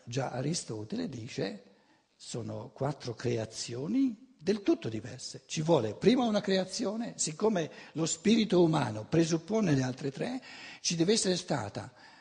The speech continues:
dice Aristotele, non, non soltanto Steiner, una prima creazione, la, la, la creazione saturnia della terra, dove il principio conducente sono le forme morte,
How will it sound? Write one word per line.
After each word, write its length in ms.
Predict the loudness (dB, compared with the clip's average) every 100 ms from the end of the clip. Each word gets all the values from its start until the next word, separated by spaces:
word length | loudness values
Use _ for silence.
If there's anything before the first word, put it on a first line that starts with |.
| _ _
dice 280 | -6 -4
Aristotele, 1040 | -2 -2 4 6 6 4 0 -2 -6 -18 _
non, 160 | -10 -10 -8
non 300 | -4 -4 -2
soltanto 400 | -4 -4 -6 -8
Steiner, 380 | -10 -12 -14 -18 -20 -10 -2
una 240 | 2 2
prima 380 | 6 8 10 8
creazione, 920 | 6 6 6 2 2 2 2 -4 -10 -16 _ _ _ _ _ _ _ _ _ _
la, 260 | -16 -14 -12
la, 360 | -12 -12 -14 -12
la 80 |
creazione 420 | -8 -6 -4 -4 -2
saturnia 640 | -4 -2 -2 0 -2 -2
della 220 | -2 -2
terra, 500 | 2 2 2 -6 -10 -14 -20 -18
dove 320 | -4 0 2 2
il 320 | 0 -2 -2
principio 500 | -2 -2 0 0 0
conducente 880 | 0 0 0 0 0 -2 -6 -10 -10
sono 240 | -8 -6
le 100 | -6
forme 280 | -4 -6 -6
morte, 540 | -8 -10 -10 -4 -4